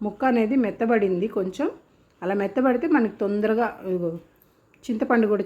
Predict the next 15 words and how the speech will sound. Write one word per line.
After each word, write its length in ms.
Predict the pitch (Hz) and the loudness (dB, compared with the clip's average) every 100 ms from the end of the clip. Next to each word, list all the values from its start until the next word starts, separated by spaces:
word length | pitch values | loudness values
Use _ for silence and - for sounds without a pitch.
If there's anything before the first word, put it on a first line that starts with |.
| 214 | -4
చూసారా 340 | 208 247 370 - - _ _ _ - | -4 -2 -2 -4 -20 _ _ _ -14
అట్లా 260 | 185 202 | -4 -2
ఉండాలి. 340 | 190 185 170 165 | 0 0 2 0
మరీ 280 | 185 233 240 | 2 2 2
గట్టిగా 480 | 226 226 - 294 269 | 0 0 0 4 4
ఉన్నా 240 | 220 214 | 4 0
కూడా 360 | 196 214 359 - - _ _ - | -2 -2 -2 -4 -16 _ _ -8
మనకి 240 | 202 202 | -6 -4
పచ్చడి 500 | 202 202 190 254 311 | -4 -4 -2 0 2
బాగా 360 | 392 226 202 214 | 2 2 2 2
గట్టిగా 480 | 202 196 - 196 233 | 0 -2 -2 -2 0
ఉంటుంది. 560 | 214 185 180 196 392 - _ _ _ _ _ _ _ - | 0 -2 -4 0 -2 -4 _ _ _ _ _ _ _ -4
ఇలా 80 | 202 | -4
కలిసేటట్టుగా 760 | 202 196 190 220 214 196 233 | 0 -2 2 0 0 -2 -6
కలుపుకోవాలి. 840 | 339 240 196 - 208 185 170 269 | -2 0 0 -2 0 2 2 0